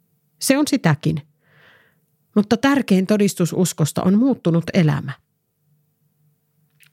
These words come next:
Epäilyksen hetkellä onkin hyvä katsoa taaksepäin ja pohtia, mihin kaikkeen usko ja sen myötä syntynyt arvopohja elämässä on vaikuttanut.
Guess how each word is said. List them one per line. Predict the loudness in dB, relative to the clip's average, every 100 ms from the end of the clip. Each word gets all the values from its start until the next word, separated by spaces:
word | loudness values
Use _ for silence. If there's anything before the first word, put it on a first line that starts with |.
| _ _ -4
Epäilyksen | 0 0 -2 0 0
hetkellä | 0 0 -2 0
onkin | 0 0
hyvä | 0 0 0
katsoa | -2 0 -2
taaksepäin | 0 -2 0 -2 -2 0 0
ja | 0
pohtia, | 0 -2 -4 -4 -6 _ _ _
mihin | 0 2 0
kaikkeen | 0 -2 0 0 0
usko | 0 -2 -2 -2 -2 _ _ -2
ja | 0
sen | 2 0
myötä | 0 0 0
syntynyt | 0 0 0 -2 0
arvopohja | 0 2 0 0 2 2
elämässä | 2 0 0 -4 -4 0
on | 2
vaikuttanut. | 2 0 -6 -12 -16 -14 -20